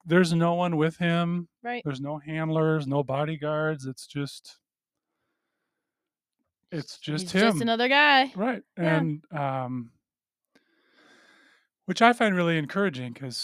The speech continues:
Speaker 1: so many of, like, so often there's a, like, a celebrity culture around
Speaker 2: Mm-hmm.
Speaker 1: big name pastors and church
Speaker 2: Mm-hmm.
Speaker 1: leaders, and that's just, yeah. Anyway.
Speaker 2: Yeah.
Speaker 1: Uh, City of Light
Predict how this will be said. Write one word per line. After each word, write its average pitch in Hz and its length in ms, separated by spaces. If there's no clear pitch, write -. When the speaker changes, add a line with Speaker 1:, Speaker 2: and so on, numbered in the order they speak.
Speaker 1:
so 147 200
many 147 260
of, 123 240
like, - 80
so 143 200
often 135 420
there's 131 240
a, 127 160
like, 123 200
a 120 220
celebrity 135 500
culture 156 400
around 175 440
Speaker 2:
Mm-hmm. 285 80
Speaker 1:
big 160 160
name 160 180
pastors 160 600
and 131 80
church 151 220
Speaker 2:
Mm-hmm. 165 80
Speaker 1:
leaders, 156 300
and 123 120
that's 127 200
just, - 240
yeah. 147 120
Anyway. 170 280
Speaker 2:
Yeah. 220 140
Speaker 1:
Uh, 156 340
City 220 360
of 220 80
Light 175 320